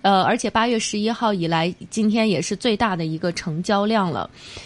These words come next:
呃，国指跌六十九点，百分之零点六，报在一万一千五百七十六。沪指上升一点，百分之零点零六，报在三千四百一十五。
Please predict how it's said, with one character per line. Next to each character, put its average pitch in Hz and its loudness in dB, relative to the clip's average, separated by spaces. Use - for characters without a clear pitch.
呃， 214 4
国 262 4
指 233 -2
跌 254 0
六 254 2
十 233 -4
九 202 2
点， 202 2
百 165 0
分 202 -2
之 202 0
零 185 0
点 180 2
六， 220 4
报 247 0
在 240 0
一 208 2
万 214 2
一 214 2
千 220 0
五 202 0
百 185 2
七 233 -2
十 202 -2
六。 220 2
沪 269 0
指 190 2
上 220 0
升 233 0
一 254 -2
点， 185 2
百 165 2
分 190 -2
之 202 0
零 175 -2
点 180 2
零 170 0
六， 240 4
报 190 2
在 175 0
三 190 0
千 190 -2
四 - -8
百 151 2
一 202 0
十 233 -2
五。 185 0